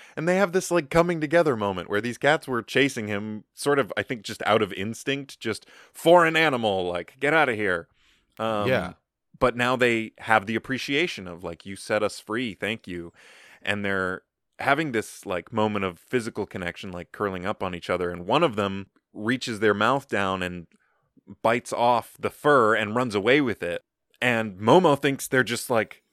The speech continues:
Speaker 1: "Oh, they, they, y-, y-, they're, they're taking the fur." I don't know if he has the connection of, like, they were lying or anything, but, "Give me back that fur." And they're running away. They have this chase. Um, all the animation of the, the animals, like,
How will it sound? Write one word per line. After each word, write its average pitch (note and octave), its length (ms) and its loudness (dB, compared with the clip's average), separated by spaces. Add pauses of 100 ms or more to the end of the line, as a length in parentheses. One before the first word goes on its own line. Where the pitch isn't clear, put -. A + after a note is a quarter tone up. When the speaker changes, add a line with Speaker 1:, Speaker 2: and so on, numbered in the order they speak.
(420)
Speaker 1:
"Oh, G3 240 10
they, D#3+ 280 0
they, D3+ 300 0
y-, C#3+ 160 -14 (100)
y-, D3 160 -16 (160)
they're, E3 260 -2
they're F3+ 140 6
taking A3+ 320 2
the G3+ 80 2
fur." A3+ 360 4
I G#2 100 2
don't B2+ 100 0
know A#2 120 0
if A2 100 -4
he A#2+ 80 -2
has A2+ 120 0
the G2+ 80 -6
connection A2 400 -6
of, G2 100 -8
like, F#2+ 240 0
they A2+ 140 -2
were G2+ 160 -2
lying A#2 440 2
or G2 100 -2
anything, F#2+ 460 -6
but, G2 180 0 (540)
"Give F3 120 8
me G3 100 4
back F#3 220 4
that D#3+ 180 4
fur." C3+ 360 2 (360)
And G#2+ 140 -12
they're G2 100 -2
running C3 280 2
away. B2 320 6
They A2 100 2
have A#2 180 0
this G#2 160 -8
chase. - 800 0
Um, F#2+ 360 -2
all F3+ 120 6
the C#3+ 160 4
animation A2 520 -2
of E2+ 340 -8
the, F2 400 -2
the F#2 200 -4
animals, G2 640 -4
like, F2 300 -12